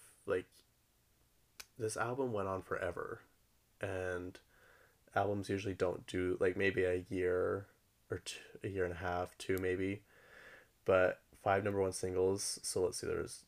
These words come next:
um, Firework, California Girls, Last Friday Night, Teenage Dream, and E T. And the one that got away, which is the best pop song in the entire world,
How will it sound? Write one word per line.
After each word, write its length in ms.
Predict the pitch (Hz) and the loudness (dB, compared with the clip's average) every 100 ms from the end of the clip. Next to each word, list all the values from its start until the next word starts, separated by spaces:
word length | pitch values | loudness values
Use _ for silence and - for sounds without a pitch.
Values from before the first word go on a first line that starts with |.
| - | -4
um, 420 | 98 - - - - - - | -4 -4 -10 -16 -20 -20 -2
Firework, 680 | - 95 95 98 98 98 - - - _ _ _ _ _ _ - | 4 6 6 8 6 4 -2 -18 -20 _ _ _ _ _ _ -6
California 400 | 104 98 95 92 | -2 -2 -2 -2
Girls, 560 | 90 90 90 92 - - | 2 2 2 0 -8 -2
Last 200 | 98 92 | -2 0
Friday 220 | - 92 | 0 0
Night, 320 | 90 87 90 - | 0 -2 -4 -6
Teenage 440 | - 98 95 - | -6 -4 -4 -6
Dream, 500 | - - 92 92 95 - _ _ - | -10 -6 -4 -4 -8 -14 _ _ -8
and 120 | 107 | -6
E 160 | 104 104 | -4 -6
T. 380 | - - - - _ _ - - - - - _ | -6 -8 -10 -12 _ _ -20 -20 -20 -20 -20 _
And 240 | - 101 95 - | -4 -2 -2 -2
the 80 | 107 | 2
one 180 | 107 104 | 4 6
that 100 | 98 | 6
got 140 | 95 | 6
away, 300 | 92 92 90 | 6 4 4
which 240 | 90 95 - | 0 -2 -4
is 200 | 92 - | -6 -4
the 140 | - | -2
best 240 | 95 98 | -2 -4
pop 220 | - - - | -4 -6 -4
song 320 | - - 98 | -4 -4 -6
in 80 | 104 | -4
the 140 | 101 | -4
entire 300 | 110 107 95 | -4 -4 -2
world, 420 | 95 - 82 120 | -2 0 -2 -2